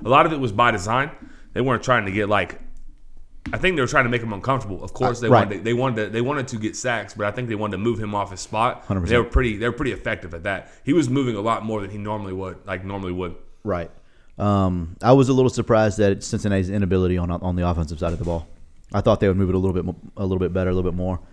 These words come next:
Speaker 2: I thought they would use Ritter in the run game a little bit more.
Speaker 1: Yeah, he could never get going.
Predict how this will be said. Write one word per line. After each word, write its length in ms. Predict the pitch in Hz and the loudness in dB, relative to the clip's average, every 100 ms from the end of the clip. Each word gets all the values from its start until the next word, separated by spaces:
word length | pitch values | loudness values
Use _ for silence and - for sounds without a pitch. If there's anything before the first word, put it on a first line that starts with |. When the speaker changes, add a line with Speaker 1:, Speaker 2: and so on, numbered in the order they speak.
| - | -4
Speaker 2:
I 40 | |
thought 180 | 117 120 | 2 4
they 80 | 123 | 6
would 100 | 110 | 6
use 160 | 107 92 | 4 2
Ritter 200 | 104 101 | 4 4
in 60 | |
the 80 | 98 | 2
run 180 | 92 95 | 0 0
game 140 | 92 95 | 0 0
a 20 | |
little 140 | 98 | 0
bit 100 | 98 | -2
more. 240 | 95 92 90 | -2 -2 0
Speaker 1:
Yeah, 380 | 95 95 92 82 - | 2 2 2 -2 -10
he 80 | |
could 160 | 98 98 | -6 -4
never 180 | 92 85 | -2 -4
get 140 | 82 | -6
going. 260 | 85 85 | -4 -6